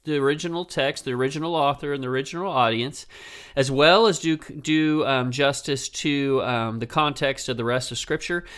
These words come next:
this is a perfect example of why you do not take any verse or any number of verses and rip them out of the context in which you find them. Otherwise, you can end up out there in La La Land if you're not careful. And obviously, the verse you probably know I'm referring to is verse twenty-nine.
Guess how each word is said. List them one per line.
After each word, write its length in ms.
this 140
is 100
a 40
perfect 400
example 480
of 140
why 160
you 180
do 140
not 260
take 380
any 180
verse 400
or 220
any 420
number 420
of 80
verses 420
and 280
rip 240
them 160
out 160
of 80
the 40
context 640
in 80
which 220
you 80
find 320
them. 160
Otherwise, 500
you 60
can 240
end 240
up 160
out 200
there 200
in 100
La 160
La 180
Land 320
if 160
you're 120
not 180
careful. 420
And 480
obviously, 480
the 80
verse 300
you 100
probably 300
know 160
I'm 160
referring 340
to 220
is 100
verse 240
twenty-nine. 580